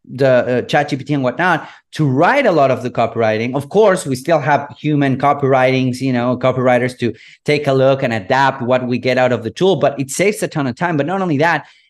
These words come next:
it also allows us to be more productive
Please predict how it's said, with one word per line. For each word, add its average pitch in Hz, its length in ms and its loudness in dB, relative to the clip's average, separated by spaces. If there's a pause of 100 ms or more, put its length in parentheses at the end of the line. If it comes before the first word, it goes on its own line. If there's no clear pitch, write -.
(100)
it 156 180 2
also 190 320 2
allows 160 380 2
us - 160 -8
to 139 500 0 (240)
be 156 160 0
more 160 180 0
productive 135 800 0